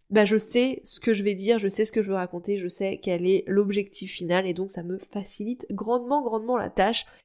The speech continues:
parce que bah il y a plus ce truc de « Bon ok, je veux faire du contenu, qu'est-ce que je raconte, comment je le raconte, et cetera. » Non, tout ça c'est déjà fait. Et cette étape-là, elle me prend une heure et demie,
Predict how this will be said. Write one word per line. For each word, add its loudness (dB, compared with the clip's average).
parce -4
que -4
bah 2
il 2
y 4
a 4
plus 0
ce -4
truc 0
de « 4
Bon 6
ok, 2
je -4
veux 0
faire 4
du -2
contenu, -4
qu'est-ce -2
que 4
je 0
raconte, -2
comment 4
je -2
le 4
raconte, -2
et -4
cetera. » -6
Non, -6
tout -10
ça 0
c'est 0
déjà 0
fait. -8
Et 6
cette 2
étape-là, 4
elle 0
me 0
prend 2
une 2
heure 6
et 2
demie, -4